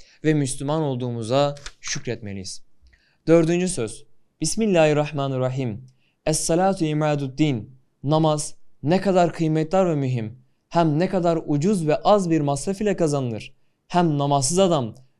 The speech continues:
ne kadar divane ve zararlı olduğunu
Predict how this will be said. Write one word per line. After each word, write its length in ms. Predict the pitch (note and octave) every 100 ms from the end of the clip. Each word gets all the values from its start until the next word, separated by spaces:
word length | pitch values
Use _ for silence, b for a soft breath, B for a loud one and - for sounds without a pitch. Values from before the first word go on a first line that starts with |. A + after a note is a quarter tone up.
| A#2+
ne 200 | D#3 F#3
kadar 420 | F3+ E3 D3+ C3
divane 400 | B2+ C#3 D#3 F3+
ve 80 | D#3
zararlı 440 | C#3+ C#3+ D3+ A3
olduğunu 540 | F3+ C3+ B2+ A#2 G#2+